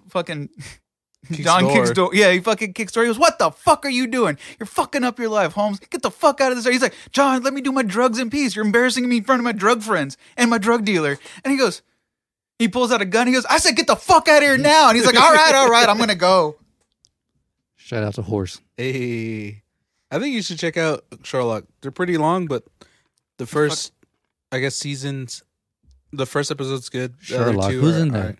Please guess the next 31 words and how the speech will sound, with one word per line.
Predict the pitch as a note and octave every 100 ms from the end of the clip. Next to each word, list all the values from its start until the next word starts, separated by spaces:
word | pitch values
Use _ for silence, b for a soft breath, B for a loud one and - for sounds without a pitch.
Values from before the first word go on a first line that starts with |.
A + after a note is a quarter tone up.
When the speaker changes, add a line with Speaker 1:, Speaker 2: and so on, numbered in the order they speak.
| _ _ _ -
Speaker 2:
Uh, |
Speaker 1:
Benedict. | E3+ D#3+ C3+ C#3+
Speaker 2:
Benedict | D#3 F3+ F3 - -
Cumberbatch. | E3 F3+ B2+ - - _ _ -
He | C#3+
plays | D3+ D3
Sherlock | D#3 C#3+
Holmes. | E3 C#3+ - _ G#2
Speaker 3:
I'm | F2+
out. | F2 F#2 _ _ _ -
I |
don't | A#2
Speaker 2:
You | A2
Speaker 3:
like, | A2
Speaker 2:
don't | D3+
Speaker 3:
I | C3
don't | B2
like | A2+
him | A2 G#2
as | G#2
anything | G#2 G#2 G2
other | G2
than | F#2+
Doctor | G2 G2+ F#2
Strange. | - G2+ G2 -
Speaker 2:
Really? | A2+ B2 F3 D3+ A#2+ A2+
Speaker 3:
Yeah. | F#2+
Speaker 2:
Why | C3
is | C#3+
that? | D3+ C#3 - -
You, | B2